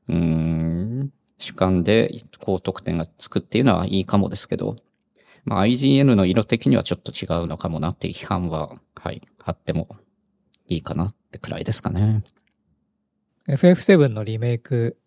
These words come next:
Speaker 1: ああ、そうですね。
Speaker 2: 最後のやつも発表されてましたね。
Speaker 1: そうですね、そうですね。あれも期待感がありですね。
Speaker 2: リベレーションっていう
Speaker 1: うんうん。
Speaker 2: タイトルだったかな。僕はまだあの、リバース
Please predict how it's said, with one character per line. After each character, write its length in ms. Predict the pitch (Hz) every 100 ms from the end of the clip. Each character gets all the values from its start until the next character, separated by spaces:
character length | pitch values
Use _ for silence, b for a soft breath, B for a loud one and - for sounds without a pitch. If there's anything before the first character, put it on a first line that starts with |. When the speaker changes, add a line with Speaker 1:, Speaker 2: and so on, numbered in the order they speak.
| _ _ -
Speaker 1:
あ 160 | 139
あ、 40 | 139
そ 160 | -
う 20 | 120
で 80 |
す 120 | - -
ね。 100 | 101
Speaker 2:
最 500 | - - 139 135 127
後 120 | 110
の 80 | 107
や 120 | 107
つ 120 | -
も 160 | 104 95 _ _ _ _ _ _
発 220 | 135 -
表 120 | 123
さ 80 | 110
れ 60 | 107
て 80 | 110
ま 80 |
し 60 | 98
た 80 | -
ね。 180 | 107 -
Speaker 1:
そ 160 | - 101
う 20 |
で 80 | -
す 120 | -
ね、 120 | -
そ 160 | - 98
う 20 |
で 60 |
す 140 | - -
ね。 180 | 117 - _ _
あ 80 | -
れ 60 | 120
も 120 | 110
期 140 | -
待 180 | 98 90
感 240 | - - -
が 80 |
あ 40 | 90
り 100 | 85
で 60 |
す 180 | 90 -
ね。 160 | - 117 - 135
Speaker 2:
リ 120 | 123
ベ 140 | 127
レ 160 | 123 110
ー 20 |
シ 140 | -
ョ 60 | -
ン 20 |
っ 40 | 101
て 140 | -
い 40 |
う 240 | - - - _ _ -
Speaker 1:
う 60 | 90
ん 120 | 78
う 40 | 82
ん。 120 | 76 -
Speaker 2:
タ 140 | - 98
イ 40 |
ト 60 | 113
ル 80 |
だ 60 | 113
っ 40 |
た 80 | -
か 80 | 143
な。 180 | 160 - _ _ _ _ _ _ _ _ _ _ _
僕 180 | 135 165
は 60 |
ま 120 | 196 202
だ 100 | 131
あ 60 |
の、 480 | 123 123 120 117 117 b b b b _ -
リ 140 | 131
バ 160 | 180 156
ー 20 |
ス 280 | - 113